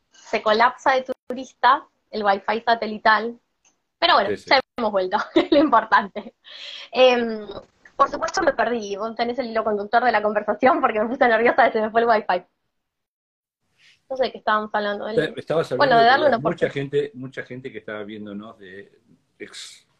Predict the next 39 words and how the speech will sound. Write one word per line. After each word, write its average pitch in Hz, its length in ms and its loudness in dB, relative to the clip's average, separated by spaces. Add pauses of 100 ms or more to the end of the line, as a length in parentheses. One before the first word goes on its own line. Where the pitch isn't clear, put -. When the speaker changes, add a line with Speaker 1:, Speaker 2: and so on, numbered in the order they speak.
(140)
Speaker 2:
eh, 101 80 -10
eh, - 120 -14
Speaker 1:
Es - 220 -12
Speaker 2:
alumnos. 220 160 -10
Speaker 1:
verdad. 214 460 0 (760)
Speaker 2:
Sí. 131 220 0
Speaker 1:
Sí. - 180 -12 (340)
Speaker 2:
Ahí 139 200 0
todo 127 180 -4
el 123 60 -6
mundo 143 160 -4
está 120 120 -6
diciendo, 247 340 0
Speaker 1:
Eh, 240 120 -4
Speaker 2:
"Se 240 60 -12
Speaker 1:
de 254 100 0
Speaker 2:
corta, 277 300 -2
Speaker 1:
hecho 311 80 4
Speaker 2:
se 269 120 0
corta, - 280 -4
se - 160 -10
cortó". - 400 -8 (1160)
Speaker 1:
Sí, 294 180 2
Speaker 2:
No - 60 -4
sé - 100 -6
Speaker 1:
ya 302 80 4
Speaker 2:
si 302 60 4
Speaker 1:
volvimos. 247 500 2
Speaker 2:
Sí, - 500 -8
pero - 160 0
no - 100 -10
sé - 60 -20 (260)
Speaker 1:
<laughs> - 320 -20
Porque, 277 160 2
Speaker 2:
si 262 380 4
Speaker 1:
mm, 254 540 -12
lo, - 60 -4 (720)
no, 277 200 0 (180)
los 269 140 2